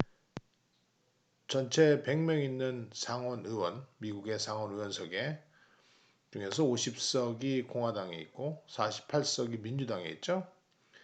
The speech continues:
조지아주에서 민주당이 이긴다면은, 원래 민주당의 아성이었지만, 에, 상원은 아니었죠.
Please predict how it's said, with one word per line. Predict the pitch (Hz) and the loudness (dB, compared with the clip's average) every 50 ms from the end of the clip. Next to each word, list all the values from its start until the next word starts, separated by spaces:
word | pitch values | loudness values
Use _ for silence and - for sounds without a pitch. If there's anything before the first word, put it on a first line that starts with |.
| - - - - - _ _ _ | -20 -20 -20 -20 -20 _ _ _
조지아주에서 | - 135 139 139 131 156 151 147 147 131 123 120 117 - - 92 92 113 143 156 - - - _ _ _ _ _ _ _ _ _ _ - _ _ - - - - - _ | 2 4 4 8 10 10 10 10 10 6 4 4 2 0 0 0 0 0 -2 -4 -6 -10 -16 _ _ _ _ _ _ _ _ _ _ -20 _ _ -20 -20 -20 -20 -20 _
민주당이 | - 113 113 123 127 117 131 139 139 117 | -6 -4 -2 0 4 4 6 6 6 4
이긴다면은, | 110 120 143 135 107 85 80 78 78 82 110 139 151 160 - - _ _ | 2 0 0 0 2 0 -2 -2 -2 -4 -4 -4 -6 -6 -8 -14 _ _
원래 | - 107 123 139 | -2 0 0 0
민주당의 | 131 127 139 139 139 143 - 147 143 139 135 139 139 147 151 147 - - | 2 0 0 0 2 6 8 8 8 8 6 4 4 4 4 2 2 4
아성이었지만, | - 107 110 113 - - 135 131 127 127 123 123 120 117 117 - 113 117 113 110 110 - 117 117 - 80 90 156 160 - - _ - _ _ _ _ - - - - - - _ _ _ _ _ - | 4 4 4 4 2 2 2 2 2 0 -2 -4 -4 -6 -8 -4 -2 -2 -2 -2 -2 -4 -4 -2 -2 -2 -4 -6 -8 -10 -14 _ -20 _ _ _ _ -20 -20 -20 -20 -20 -20 _ _ _ _ _ -14
에, | 50 50 50 50 50 - 80 78 78 73 69 62 - - - - - - - - - - - - | -12 -10 -10 -10 -10 -10 -10 -12 -12 -14 -16 -18 -18 -20 -20 -20 -20 -20 -20 -20 -20 -20 -20 -16
상원은 | - - - - 117 117 123 147 147 | -12 -8 -4 0 0 2 4 4 4
아니었죠. | 117 92 95 98 95 87 - - - 78 113 151 156 | 4 2 2 -2 -4 -6 -6 -8 -8 -6 -6 -6 -8